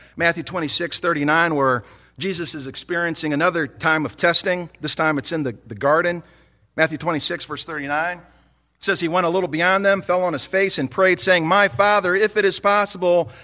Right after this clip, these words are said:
let this cup pass from me, yet not as I will, but as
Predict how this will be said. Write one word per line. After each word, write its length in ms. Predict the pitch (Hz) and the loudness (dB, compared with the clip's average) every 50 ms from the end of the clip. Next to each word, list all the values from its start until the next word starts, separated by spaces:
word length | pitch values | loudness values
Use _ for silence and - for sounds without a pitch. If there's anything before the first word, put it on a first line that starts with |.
| - - | -2 2
let 200 | 175 214 240 - | 4 4 4 2
this 200 | 220 202 - - | 0 -2 0 2
cup 200 | - 214 202 - | 2 2 2 4
pass 300 | 202 196 202 214 214 - | 4 4 4 4 2 0
from 180 | - 190 175 175 | -2 -4 -4 -2
me, 340 | 180 175 175 175 170 160 - - - - _ _ | -2 -2 -2 -4 -4 -8 -10 -16 -20 -20 _ _
yet 320 | - 131 196 233 247 240 214 | -2 2 2 4 4 2 0
not 380 | 202 220 233 233 233 226 - | 2 4 4 4 4 2 2
as 320 | 202 214 220 214 214 214 - - | 2 2 2 2 0 -4 -4 -2
I 260 | 214 233 247 247 240 | -2 0 0 0 -2
will, 320 | 214 196 202 208 214 214 196 | -4 -4 -4 -4 -4 -4 -2
but 280 | 160 185 190 190 - 185 | 0 0 0 0 0 0
as 500 | 190 190 190 185 185 180 170 170 - | 2 2 4 4 2 2 0 -4 -10